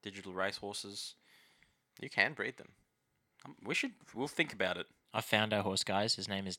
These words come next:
Speaker 3: the Gas Man.
Speaker 1: The
Speaker 3: It's a
Speaker 1: gas man, or?
Speaker 3: Z two Stallion,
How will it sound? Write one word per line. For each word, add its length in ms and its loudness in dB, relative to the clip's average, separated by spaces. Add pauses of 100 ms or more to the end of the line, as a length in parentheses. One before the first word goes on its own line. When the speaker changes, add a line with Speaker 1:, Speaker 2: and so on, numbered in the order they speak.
(140)
Speaker 3:
the 80 -6
Gas 340 -4
Man. 280 -12 (1400)
Speaker 1:
The 80 -6
Speaker 3:
It's 20 -4
a 20 0
Speaker 1:
gas 180 8
man, 260 6
or? 20 6
Speaker 3:
Z 60 6
two 140 6
Stallion, 640 6